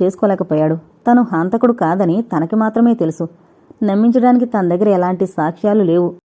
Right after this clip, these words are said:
అసలు హంతకుడెవరో తెలీదు. తనకు సహాయం చేయాల్సింది పోయి ఇలా బెదిరిస్తాడా?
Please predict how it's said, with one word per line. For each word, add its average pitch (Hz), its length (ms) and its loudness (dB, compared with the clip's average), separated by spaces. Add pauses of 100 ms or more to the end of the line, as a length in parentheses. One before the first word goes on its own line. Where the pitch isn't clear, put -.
(640)
అసలు 240 260 4
హంతకుడెవరో 247 640 4
తెలీదు. 185 440 2 (400)
తనకు 233 220 2
సహాయం 208 580 0
చేయాల్సింది 226 420 2
పోయి 202 420 0
ఇలా 170 200 -2
బెదిరిస్తాడా? 190 720 -2